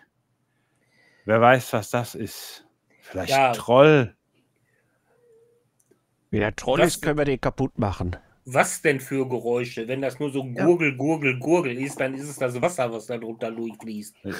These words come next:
Speaker 1: Ich, äh, hab lang genug an der Brücke, äh, äh, den, den Zoll einkassiert und da ist nicht Gurgel, Gurgel, Gurgel. Ich höre ein Grunzen, ein Schnarchen und, äh,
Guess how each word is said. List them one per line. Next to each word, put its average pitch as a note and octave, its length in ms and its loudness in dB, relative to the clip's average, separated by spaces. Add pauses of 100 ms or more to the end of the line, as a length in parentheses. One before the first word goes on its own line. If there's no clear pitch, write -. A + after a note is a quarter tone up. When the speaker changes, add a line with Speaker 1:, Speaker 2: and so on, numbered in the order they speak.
(100)
Speaker 1:
Ich, - 280 -2
äh, - 220 -4 (120)
hab B2+ 320 6
lang D3 360 6
genug D3 440 6
an C3 160 4
der B2+ 160 4
Brücke, B2 1400 2
äh, C3 60 -8 (280)
äh, G#2+ 40 -6 (140)
den, A2+ 260 -2
den A2 160 -4
Zoll C3 340 0
einkassiert F#2+ 1000 -8
und F#2+ 320 -8
da - 40 -8
ist - 280 -8
nicht C3+ 320 -4
Gurgel, G2 340 -2
Gurgel, F2 340 -6
Gurgel. G2 480 -6 (840)
Ich - 220 -8
höre A#2 120 0
ein G2+ 160 -6
Grunzen, G#2+ 920 -6
ein E2+ 120 -12
Schnarchen E2 1000 -8 (1080)
und, F#2 600 -6
äh, - 60 -10